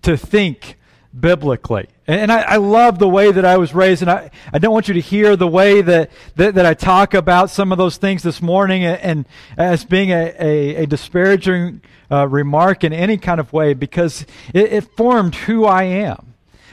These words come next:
I was taught, uh, Bible from a very early age. I was raised in a church that, that, that believed that, that the Bible was the most important book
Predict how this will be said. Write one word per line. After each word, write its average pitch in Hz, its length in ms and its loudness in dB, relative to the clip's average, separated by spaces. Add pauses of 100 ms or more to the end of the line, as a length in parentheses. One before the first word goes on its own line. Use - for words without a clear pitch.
I 220 140 2
was 220 400 -2
taught, 190 500 -2 (360)
uh, 156 240 -2
Bible 160 680 -4
from 175 320 -4
a 160 100 -2
very 208 540 0
early 175 400 -2
age. 147 280 -2
I 151 60 0
was 143 200 -6
raised 185 400 -2
in 180 100 -4
a 170 80 -6
church 185 540 -4
that, 160 180 -2 (260)
that, 165 380 -4
that 156 180 -4
believed 170 760 -4
that, 160 220 -4 (200)
that 160 120 -4
the 170 80 0
Bible 160 640 -4
was 160 220 -6
the 165 100 -6
most 180 460 -4
important 170 640 -8
book - 480 -8